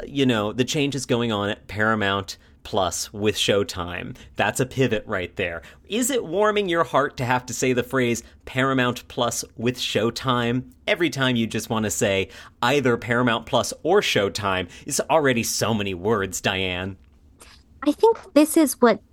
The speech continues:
Speaker 2: Bing was talking about when it says our, said our eyes might start to bleed.
Speaker 1: My eyes are bleeding, which is why we're just gonna struggle through this together. Uh, Paramount Plus with Showtime, also available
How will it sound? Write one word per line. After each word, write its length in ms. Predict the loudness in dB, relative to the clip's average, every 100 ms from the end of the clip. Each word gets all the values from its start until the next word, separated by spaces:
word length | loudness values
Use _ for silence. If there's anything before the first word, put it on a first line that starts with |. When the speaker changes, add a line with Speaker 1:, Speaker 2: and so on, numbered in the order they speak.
| -2
Speaker 2:
Bing 280 | 4 6 6
was 180 | 4 2
talking 420 | 4 4 4 2
about 380 | 4 2 2 2
when 160 | 2 2
it 120 | 2
says 280 | 4 4 4
our, 240 | 2 0 -8 -8
said 300 | 2 4 6
our 200 | 6 6
eyes 360 | 6 6 2 -2
might 240 | -2 -2 0
start 280 | 0 0 0
to 100 | 0
bleed. 360 | 0 0 -4 -10 -4
Speaker 1:
My 260 | -2 0
eyes 280 | 0 0 -2 -4
are 220 | 0 0
bleeding, 560 | -2 -4 -4 -4 -6 -8 -8 -4
which 160 | -2
is 140 | -2 2
why 240 | 2 2
we're 220 | 0 -2
just 220 | -2 -4
gonna 160 | -4 -6
struggle 440 | -4 -2 0 0
through 220 | -2 -4 -2
this 220 | -2 -2
together. 600 | -4 -2 -2 -2 -6 -8 -14 -4
Uh, 160 | -2 -2 -4 -8
Paramount 500 | -2 2 2 2 0
Plus 460 | 0 0 0 -4 -10 -10 -6
with 160 | -4
Showtime, 680 | -2 0 0 0 -2 -2 -6 0
also 360 | 0 2 0 2
available 600 | 2 0 0 -2 -4